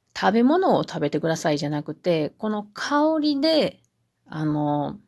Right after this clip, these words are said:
供養をするというか、香りを食べてくださいっていう風にするらしいんですね。ものではなく。なので、このしきみの香りを届けるっていうことで、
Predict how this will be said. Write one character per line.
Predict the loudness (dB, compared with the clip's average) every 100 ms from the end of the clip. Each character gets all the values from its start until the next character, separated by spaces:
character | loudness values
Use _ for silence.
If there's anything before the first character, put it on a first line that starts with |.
| _ _ _ _ _ _ _ _ _ _ _ _ -20
供 | 0 4
養 | 6 4
を | 0
す | -2
る | -4
と | -4
い | -12
う |
か、 | -10 -12 -12 _ _ _ _ _
香 | -4 2 2 4
り | 2
を | 2
食 | 2
べ | 2 0
て | -4
く | -2
だ | -2
さ | -2
い | -4
っ |
て | -4
い | -2
う | -2
風 | -2 -2
に | -4 -8
す | -6 -2
る | 0
ら | 0
し | -2 -2
い |
ん | -2
で | -2 -6
す | -4
ね。 | -2 -4 -8 _ _ _ _ -2
も | 2 4
の | 4
で | 2 0
は | 0
な | -2 -2
く。 | -4 -10 -10 _ _ _ _ _ _ _
な | -2
の | 0 2
で、 | 2 2 0
こ | -4
の | -4
し | -4 -4
き | -4 -2
み | 0
の | 0
香 | 0 2 4 4
り | 2 2
を | 4 2 -2 _
届 | -8 -4 -4 -2
け | -2
る | -4
っ |
て | -6 -6 -2
い | 0
う | 0
こ | -4 -8
と | -6 -4
で、 | -2 -2 -4